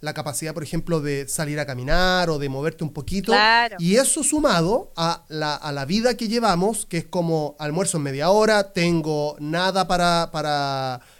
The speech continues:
Speaker 1: para cocinar y, y comer sano, además, es más caro que la cresta. Entonces, claro,
Speaker 2: Sí,
Speaker 1: sano,
Speaker 2: po.
Speaker 1: sano, po, ¿cachai? Sano en serio.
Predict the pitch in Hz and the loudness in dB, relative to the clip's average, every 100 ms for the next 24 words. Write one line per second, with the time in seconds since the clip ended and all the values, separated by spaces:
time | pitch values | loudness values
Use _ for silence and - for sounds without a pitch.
0 | - 165 151 143 160 160 208 277 - 185 | -6 -4 -4 -4 -4 0 0 -2 -10 -10
1 | 185 190 180 160 165 196 240 - - 294 | -10 -10 -16 -6 0 0 0 0 2 4
2 | 214 160 160 147 180 - 160 170 - 233 | 4 2 0 -2 -4 -4 -4 -4 -2 -2
3 | 175 147 240 330 - 131 190 175 165 - | -2 -4 -6 -8 -10 -8 -6 -6 -6 -4
4 | 180 165 - - - - - 302 156 151 | -2 -2 -6 -20 -20 -18 -4 0 0 -2
5 | - - 294 214 131 127 139 135 165 180 | -4 2 4 4 2 -8 -10 -6 -4 0
6 | 170 147 - 165 123 | 0 2 4 4 0